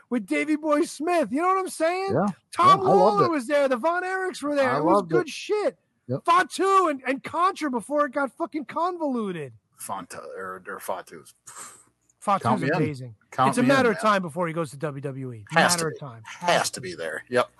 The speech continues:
Speaker 2: Uh, boy, so now is not the time to jump into N W A, is what, is what I'm understanding.
Speaker 1: You know what? I'm, I really have to consciously go back and try to give it a chance. I really do.
Speaker 2: Okay.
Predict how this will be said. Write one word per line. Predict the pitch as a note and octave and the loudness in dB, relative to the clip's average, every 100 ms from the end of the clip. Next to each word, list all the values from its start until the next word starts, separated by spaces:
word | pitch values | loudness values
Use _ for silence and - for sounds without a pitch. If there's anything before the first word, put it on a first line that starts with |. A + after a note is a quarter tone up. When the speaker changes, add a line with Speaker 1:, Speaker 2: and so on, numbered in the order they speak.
| - - - - | -12 -12 -8 6
Speaker 2:
Uh, | C#3+ C#3 C#3+ - _ _ _ - | 8 10 8 0 _ _ _ 0
boy, | C#3+ C3+ G2+ - | 6 6 6 0
so | - D#3+ D3+ D3 - _ _ _ | 4 8 10 8 2 _ _ _
now | C#3 C#3 E3+ | 0 4 4
is | C#3+ | 4
not | C3+ C#3+ - | 4 2 2
the | B2+ | -6
time | - G2+ D#2 D2+ - _ _ _ - | -6 -6 -8 -14 -20 _ _ _ -6
to | A#2 | 0
jump | A2+ G#2+ | 2 2
into | A2 G#2 F#2+ | 0 0 -2
N | F#2+ | -2
W | F#2 E2+ E2+ D2+ | -6 -6 -10 -12
A, | B1 - - _ _ _ _ _ _ _ A2 | -12 -16 -18 _ _ _ _ _ _ _ -2
is | - | 2
what, | G#2 G2+ | 2 0
is | G#2+ | 0
what | G2 | 0
I'm | F#2 F2+ | 0 -2
understanding. | G2 F2 - D#2+ - - - _ _ | -4 -4 -6 -6 -8 -14 -20 _ _
Speaker 1:
You | B3+ D4 | -2 2
know | D4+ | 4
what? | C#4 C4 A#3+ | 4 2 2
I'm, | G#3+ A#3 - | 0 0 2
I | A3 F#3 | 0 0
really | F3+ A#3+ B3 A#3+ | 0 2 2 2
have | F#3 G3+ | 0 -2
to | - | -2
consciously | - - E3+ D#3+ D#3 E3 | -6 -2 -2 -2 -8 -8
go | D3 D3+ | -4 -4
back | C#3+ C#3 B2+ | -2 -6 -8
and | C3 | -12
try | - C#3+ | -10 -10
to | C3 | -10
give | B2+ A#2 | -12 -14
it | |
a | A#2 | -16
chance. | - A#2+ G#2 G#2 | -16 -18 -18 -16
I | D3 | -12
really | D3 D#3 D#3 B2 | -6 -2 -2 -4
do. | A2 | 0
Speaker 2:
Okay. | C3+ E3 | 2 2